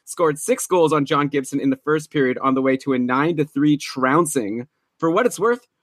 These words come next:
for Corey Perry, he actually ended the game with even plus minus. So I, uh, there were a lot of power play goals.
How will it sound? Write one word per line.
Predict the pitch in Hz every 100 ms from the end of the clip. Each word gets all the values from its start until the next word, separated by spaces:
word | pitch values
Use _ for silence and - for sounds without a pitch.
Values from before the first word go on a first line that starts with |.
| _ -
for | 170
Corey | 190 175
Perry, | - 247 180 240 _
he | -
actually | 311 170 135
ended | 139 156 180 143
the |
game | 131 131 160 262 277
with | 147 -
even | 143 139 165
plus | 151 151 151
minus. | 127 143 285 - - _ _
So | - 147 139
I, | - 165
uh, | 170 170
there | 185
were | 240
a |
lot | 190
of | 147
power | 135 135
play | 120
goals. | 104 104 98 98